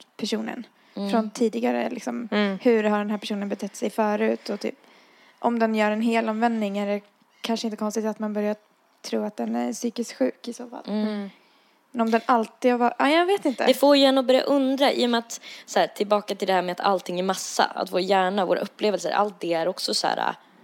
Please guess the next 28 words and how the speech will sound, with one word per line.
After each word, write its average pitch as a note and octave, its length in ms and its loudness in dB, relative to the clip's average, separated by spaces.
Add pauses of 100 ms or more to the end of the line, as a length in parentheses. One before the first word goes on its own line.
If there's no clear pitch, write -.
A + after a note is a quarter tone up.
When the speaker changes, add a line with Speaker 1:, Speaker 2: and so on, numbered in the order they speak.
Speaker 2:
en, F#3+ 120 -8
någonting F3+ 320 -4
man E3 80 -6
kan F3 120 -8
ta D4 340 2 (100)
på. - 200 -10
Speaker 3:
Ja. G#3 60 4
Speaker 1:
Ja. A#3 320 4 (100)
Speaker 2:
Så - 160 -2
blir G3+ 220 0
det G3+ 60 0
ju G3 60 2
väldigt F3+ 260 0
så - 100 -4
här E3 100 2
att D#3+ 180 -2
man E3+ 160 -4
bara, D#3+ 220 0 (540)
vad, E3+ 440 -2 (680)
alltså, F3+ 380 -2
vad F#3 380 -2
är D#3+ 120 -4
egentligen D#3+ 440 -6
en D#3+ 60 -14
psykisk - 480 -10
sjukdom F3+ 560 -8
då? E3 80 -8
Speaker 3:
Mm. G3 280 0